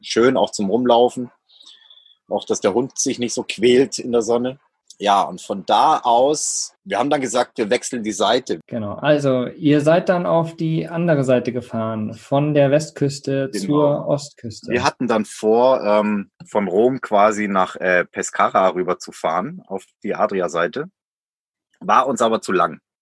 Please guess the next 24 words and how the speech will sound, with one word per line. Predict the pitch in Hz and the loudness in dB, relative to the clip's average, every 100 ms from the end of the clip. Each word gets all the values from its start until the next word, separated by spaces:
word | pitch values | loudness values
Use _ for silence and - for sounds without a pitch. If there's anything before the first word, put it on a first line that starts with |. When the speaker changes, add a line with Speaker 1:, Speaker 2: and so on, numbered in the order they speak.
| _ _ | _ _
Speaker 1:
Wir | - | -6
haben | 98 104 | -4 0
dann | 104 | -2
irgendwie | 104 107 104 | -2 -4 -4
Speaker 2:
Hm. | |
Speaker 1:
gesagt, | 98 98 - | -4 -4 -4
„Komm, | - 107 | -4 -2
lass | 98 - | -2 -6
uns | 95 | -8
einmal“, | - 107 110 107 | -2 2 4 4
weil | 101 - - - | 2 -4 -20 -14
mittendrin | - 127 156 127 135 | -2 0 0 0 0
ist | 131 - | 0 -2
irgendwie | 113 | -4
ein | 110 | -2
schönes | 123 120 - | 0 0 -2
Gebirge. | 98 104 123 160 190 _ - - _ _ _ _ _ _ | -2 2 2 2 -6 _ -20 -20 _ _ _ _ _ _
Ähm, | - 104 107 107 107 | -6 2 4 4 2
wir | 98 | 0
haben | 101 117 | 0 -2
uns | 110 | -4
dann | 104 95 | -4 2
da | 95 101 107 | 4 6 4
einen | 101 101 101 101 | 2 2 0 -2